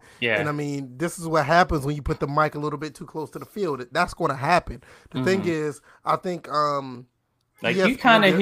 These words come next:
Speaker 1: he-, you kinda hear it in the N F L, like, with that,
Speaker 2: Right.
Speaker 1: that, that one, that the, the,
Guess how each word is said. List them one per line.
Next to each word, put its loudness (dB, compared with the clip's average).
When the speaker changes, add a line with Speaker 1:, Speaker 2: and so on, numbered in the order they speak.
Speaker 1:
he-, 0
you 2
kinda 0
hear 2
it 2
in 0
the -4
N -2
F -4
L, 4
like, -2
with -4
that, 8
Speaker 2:
Right. 10
Speaker 1:
that, -2
that 4
one, 2
that 2
the, 0
the, -2